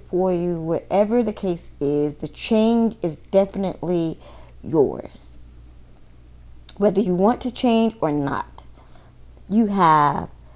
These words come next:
blockages, and that is this Knight of Swords. You pull the wool over this Knight of Swords' eyes in order for you to manifest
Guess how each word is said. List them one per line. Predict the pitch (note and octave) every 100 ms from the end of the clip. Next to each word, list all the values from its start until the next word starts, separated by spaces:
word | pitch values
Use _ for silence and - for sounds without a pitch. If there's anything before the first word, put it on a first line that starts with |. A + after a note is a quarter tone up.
| - - -
blockages, | F#3 B3+ D4 C4 A#3+ B3 B3 A#3+ -
and | F3
that | F3 F3+
is | F3+
this | - D#3 -
Knight | D#3 F3+ G#3
of | G#3+
Swords. | - D#3 C3+ - - - - - - - - - - -
You | A3
pull | - D#4 E4+
the | D4+
wool | G#3 A#3 A3+ -
over | G3+ G3
this | F#3+ F3+ - - - -
Knight | F3+ F#3+ G#3
of | G3+
Swords' | - G3+ G3 F#3+ -
eyes | D3 C#3 C3 D3+ - -
in | -
order | F3+ F3+ F3
for | - D#3+
you | D#3 E3 B3 B3 A#3+ A#3+ - - - - - - - -
to | -
manifest | G3+ F#3+ F#3 F3 - E3+ D#3 -